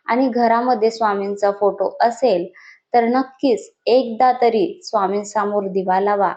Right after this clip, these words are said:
आणि स्वामींचं नामस्मरण करा. स्वामींना हेच प्रिय आहे. सांगितलेली माहिती खरंच आवडली असेल तर एक लाईक करून श्री स्वामी समर्थ लिहायला विसरू नका.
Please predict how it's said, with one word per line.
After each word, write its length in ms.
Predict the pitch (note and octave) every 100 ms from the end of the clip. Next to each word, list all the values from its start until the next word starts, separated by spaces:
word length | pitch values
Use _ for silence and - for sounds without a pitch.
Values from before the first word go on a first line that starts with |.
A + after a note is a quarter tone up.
| -
आणि 200 | F#3+ G3
स्वामींचं 760 | - G3 F#3 F#3+ G3 - F3+ - -
नामस्मरण 840 | G#3+ G3+ F#3+ G3+ G#3 G#3+ G3 F#3+ F#3+
करा. 240 | F#3+ F3+ D#3+ - _ _
स्वामींना 640 | - A3+ G3+ G#3 A3 A3+ A3+
हेच 260 | A3 G#3 -
प्रिय 280 | - A3+ G3
आहे. 380 | F#3 E3+ F3+ E3+ - -
सांगितलेली 760 | B3+ B3 B3 D4+ D#4+ D#4+ D#4+
माहिती 580 | D4+ C#4+ C4 C4 C4 A#3+ G#3+
खरंच 360 | A3+ G3+ F#3+
आवडली 540 | - G3+ F#3+ F#3+ F#3+ G3
असेल 420 | G3+ A3 G3 F#3 -
तर 120 | A3 -
एक 260 | G#3 C4+ C4+
लाईक 300 | C#4+ B3 A#3+ -
करून 320 | A#3+ A3+ F#3+ F3+ - _ _ -
श्री 240 | C4 D#4+
स्वामी 360 | D#4+ C#4 A3+ A3+
समर्थ 440 | B3 A3+ G#3+ G#3+
लिहायला 520 | G#3 G3+ G#3 G3+ G3+ F#3+
विसरू 380 | F#3+ F#3+ F#3+
नका. 360 | F#3+ F#3+ F#3 F3